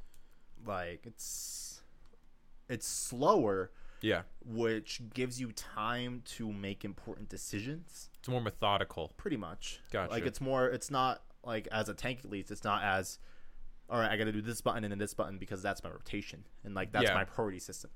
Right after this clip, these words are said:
Speaker 2: That makes
Speaker 1: No,
Speaker 2: sense.
Speaker 1: it's, "Okay, I gotta push this button so I can activate this combo, and then I can activate this combo to get this debuff on the target, and then I can start moving through this combo."
Speaker 2: I wanna say that's kind of how D C U O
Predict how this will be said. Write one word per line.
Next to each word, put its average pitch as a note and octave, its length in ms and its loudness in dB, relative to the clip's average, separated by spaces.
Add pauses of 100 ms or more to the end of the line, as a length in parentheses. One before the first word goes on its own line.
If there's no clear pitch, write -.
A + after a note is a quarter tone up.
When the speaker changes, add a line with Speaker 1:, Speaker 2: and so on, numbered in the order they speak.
Speaker 2:
That E2+ 80 -4
makes F#2+ 120 -4
Speaker 1:
No, A2 80 4
Speaker 2:
sense. G#2+ 120 6
Speaker 1:
it's, - 60 -8
"Okay, G#2+ 180 2
I G2+ 40 6
gotta F#2 140 0
push F#2 220 -6
this C#3+ 180 2
button F#2 260 -4
so F#2+ 100 -2
I F#2+ 60 2
can F2+ 160 -8
activate F2+ 360 -4
this A#2 160 0
combo, F2 360 -8
and F#2 80 -8
then F#2 60 -6
I F#2+ 80 -4
can - 140 -10
activate F2+ 260 -8
this - 160 -2
combo F#2 260 -2
to F#2+ 80 -2
get F#2 180 -6
this A#2 180 0
debuff G#2 300 0
on F#2+ 60 -6
the F2+ 60 -6
target, F#2+ 300 -2
and G2+ 80 -6
then F#2+ 60 -2
I F#2+ 60 -2
can F#2 120 -10
start G2+ 200 -2
moving G2 300 -6
through F#2 140 -8
this A#2+ 220 0
combo." G2 420 -4 (800)
Speaker 2:
I - 60 0
wanna F3+ 140 6
say F#3 120 2
that's D3+ 160 4
kind C3+ 340 2
of C3 100 0
how A#2 120 2
D G#2+ 200 -2
C A2+ 180 -4
U G2+ 200 2
O G2 240 4